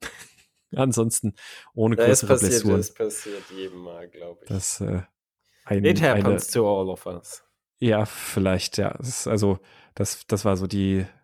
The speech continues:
Speaker 1: peinlichste Geschichte, die ich mit dem Motorrad bisher zum Glück nur erleben durfte. Und das andere war,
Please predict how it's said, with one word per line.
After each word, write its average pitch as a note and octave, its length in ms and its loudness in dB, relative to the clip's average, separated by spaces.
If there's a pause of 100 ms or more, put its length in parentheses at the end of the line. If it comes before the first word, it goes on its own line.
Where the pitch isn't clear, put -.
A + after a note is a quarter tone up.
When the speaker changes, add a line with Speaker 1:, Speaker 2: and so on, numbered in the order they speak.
(140)
Speaker 1:
peinlichste G#2 680 0
Geschichte, G#2 420 -6
die G#2 80 -4
ich G2 140 -4
mit G2+ 80 2
dem A2+ 60 -2
Motorrad G#2 440 0
bisher G2+ 380 0
zum G#2+ 160 -2
Glück G2+ 180 -2
nur G#2+ 120 4
erleben G2+ 340 0
durfte. G#2 400 0
Und F#2+ 260 -6
das - 140 -6
andere A2+ 340 2
war, G#2+ 260 2